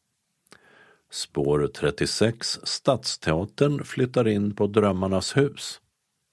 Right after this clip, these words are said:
Spår trettiosju, besök Frida Kahlos färgsprakande värld.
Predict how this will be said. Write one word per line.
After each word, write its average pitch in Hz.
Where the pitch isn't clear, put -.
Spår 71
trettiosju, 90
besök 104
Frida 90
Kahlos 107
färgsprakande 76
värld. 71